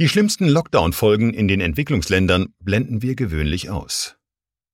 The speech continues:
Außerdem beruht die gesamte covid neunzehn Fallstatistik auf irreführenden P-C-R-Daten, die zweitausendzwanzig monatelang wegen einer sehr geringen Prävalenz zu weit mehr als zur Hälfte falsch positiv sein mussten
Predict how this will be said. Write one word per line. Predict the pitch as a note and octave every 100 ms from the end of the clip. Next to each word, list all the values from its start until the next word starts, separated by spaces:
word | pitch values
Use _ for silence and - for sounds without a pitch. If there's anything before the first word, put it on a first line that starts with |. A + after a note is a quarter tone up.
| _
Außerdem | A#2 A#2+ A#2+ A#2
beruht | A#2 D3+ C#3+
die | A#2+
gesamte | A2 B2+ D3 D#3
covid | - C3 G#2
neunzehn | A2 C#3+ C#3 A2+
Fallstatistik | C3+ - G2 - F#2+ - A2+
auf | F#2 E2+ -
irreführenden | C3+ B2 C#3+ - G2+ G2+ G2 F#2 F2
P-C-R-Daten, | G2+ - F#2+ B2 A2+ G#2+ G#2 A2+ G2+ - -
die | G3+
zweitausendzwanzig | - F#3 E3 D#3 C3+ D3+ C#3+ B2
monatelang | G2+ D#3+ D3 B2 A#2+ A#2+
wegen | A#2 A2
einer | G#2+ G2+
sehr | E2 B2+
geringen | B2+ G2+ A#2+ A#2+
Prävalenz | A2+ A#2 G#2 E2+ A2 - - -
zu | - F#3+ D3
weit | C#3+ C#3+ D3
mehr | G#2+ A2 D#3 D3
als | A2+ B2 - -
zur | A2
Hälfte | G#2 C#3 A#2
falsch | - B2+ D3 -
positiv | C3+ D#3 A2 G#2
sein | - G2+
mussten | G2+ C3+ - - - D2+